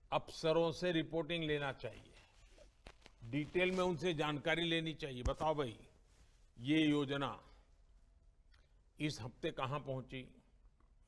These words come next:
ये योजना इस हफ्ते कहाँ पहुँची, फलानी तहसील में क्यों कम रह गए, फलाने गांव में क्यों कुछ नहीं हुआ।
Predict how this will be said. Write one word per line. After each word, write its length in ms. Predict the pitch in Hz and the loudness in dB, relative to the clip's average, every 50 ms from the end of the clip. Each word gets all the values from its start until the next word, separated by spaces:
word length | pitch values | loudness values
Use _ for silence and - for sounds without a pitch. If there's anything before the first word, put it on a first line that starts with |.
| - - _ _ - | -20 -20 _ _ -10
ये 320 | 110 120 143 151 156 151 | -4 0 2 4 6 6
योजना 360 | 151 151 147 143 156 151 143 139 | 6 4 4 2 2 2 2 2
इस 200 | 139 139 131 131 | 2 2 0 -2
हफ्ते 280 | 143 135 - 151 143 | -6 -6 -6 -8 -8
कहाँ 260 | 127 131 117 123 135 | -6 -6 -4 -4 -4
पहुँची, 540 | 131 - 131 127 120 - - 135 131 131 - - - - - _ _ - - - - - - - _ _ - - | -4 -4 -6 -8 -8 -8 -10 -12 -14 -14 -16 -20 -20 -20 -20 _ _ -20 -20 -20 -20 -20 -20 -20 _ _ -8 -4
फलानी 380 | 131 139 143 147 151 160 160 | 0 2 2 2 2 2 0
तहसील 440 | 151 - 151 143 139 - 160 156 151 | 2 4 4 4 4 4 0 -2 0
में 180 | 151 151 143 113 | 0 0 -2 -2
क्यों 260 | - 135 135 143 147 | -2 -2 -2 -2 -2
कम 260 | - 143 139 147 143 | -2 -4 -6 -2 0
रह 200 | 139 135 131 135 | 0 0 0 0
गए, 300 | 131 131 135 135 131 123 120 - - - - - - - - _ _ _ - - - _ - - - - - - | 0 0 0 0 -2 -4 -8 -12 -16 -20 -20 -20 -20 -20 -20 _ _ _ -20 -20 -20 _ -20 -20 -20 -20 -10 -4
फलाने 400 | 143 139 143 147 151 160 160 160 | -2 0 2 2 4 4 4 4
गांव 260 | 139 139 139 139 151 151 | 4 6 6 6 6 4
में 200 | 151 151 135 - | 4 2 0 0
क्यों 200 | 143 143 147 151 | 0 -2 -2 -2
कुछ 220 | 135 147 135 127 | -2 -4 -4 -4
नहीं 180 | 143 143 147 147 | -2 -2 0 0
हुआ। 540 | 143 143 139 139 135 139 143 139 139 - | 0 0 0 2 2 2 2 2 0 -4